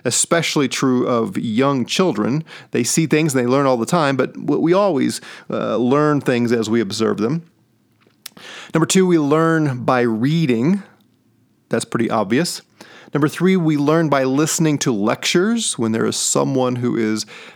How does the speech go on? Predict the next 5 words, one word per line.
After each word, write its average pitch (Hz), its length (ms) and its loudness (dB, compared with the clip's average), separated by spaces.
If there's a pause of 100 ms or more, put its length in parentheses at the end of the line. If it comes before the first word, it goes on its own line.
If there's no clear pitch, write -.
um, 104 500 -6
orating 156 880 0
on 131 160 -2
a 127 60 -4
topic, 170 680 -4